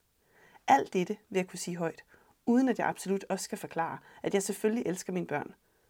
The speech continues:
For selvfølgelig gør jeg det. Livet, både med og uden børn, er ikke enten eller.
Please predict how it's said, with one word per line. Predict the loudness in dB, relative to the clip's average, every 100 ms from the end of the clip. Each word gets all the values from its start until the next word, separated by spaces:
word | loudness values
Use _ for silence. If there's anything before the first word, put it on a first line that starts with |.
| -6
For | -4
selvfølgelig | -2 0 0 4
gør | 4
jeg | 4
det. | 0 -2 -6 _ _ _
Livet, | 0 0 0 -10 _ _ _ -2
både | 2 4
med | 4 4
og | 4
uden | 0 -2
børn, | -4 -4 -8 _ _ _ -2
er | 0
ikke | 0 -2
enten | -4 -4
eller. | -4 -6